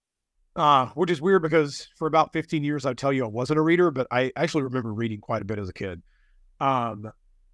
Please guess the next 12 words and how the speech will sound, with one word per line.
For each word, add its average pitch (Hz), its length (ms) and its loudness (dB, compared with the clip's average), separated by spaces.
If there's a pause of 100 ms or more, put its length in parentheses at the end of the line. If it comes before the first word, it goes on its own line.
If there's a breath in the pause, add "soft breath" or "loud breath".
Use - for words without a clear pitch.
Encyclopedia 151 680 2
Brown. 127 460 0 (600)
Uh, 120 240 0
I 143 60 2
don't 170 100 2
know 156 100 2
why 123 280 4
I 147 60 6
read 147 220 0
these 143 160 -4
books, - 480 -4 (480)
um, 107 540 -2